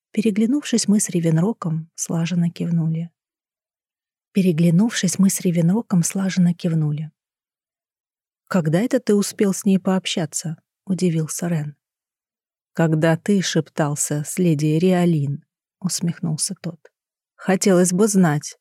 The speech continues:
о чем именно. Поделишься, или у вас уже появились общие тайны?" "О магии Мири", помедлив, ответил тот, бросив быстрый взгляд в мою сторону.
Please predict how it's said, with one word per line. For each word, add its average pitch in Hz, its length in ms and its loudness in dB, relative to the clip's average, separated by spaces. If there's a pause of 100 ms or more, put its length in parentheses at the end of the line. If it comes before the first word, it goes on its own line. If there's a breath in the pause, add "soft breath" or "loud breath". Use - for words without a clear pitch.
(160)
о 185 100 0
чем 156 400 -2
именно. 151 540 0 (460)
Поделишься, 165 840 0 (540 loud breath)
или 233 280 4
у 202 160 6
вас 190 360 0
уже 180 260 0
появились 170 800 0
общие 165 480 -4
тайны?" 151 560 -10 (1120)
"О 180 160 0
магии 175 440 2
Мири", 160 480 2 (360)
помедлив, 196 580 0
ответил 180 420 -2
тот, 208 220 -2
бросив 175 420 -2
быстрый 175 380 -2
взгляд 170 380 -4
в - 40 -14
мою 165 240 0
сторону. 160 640 -2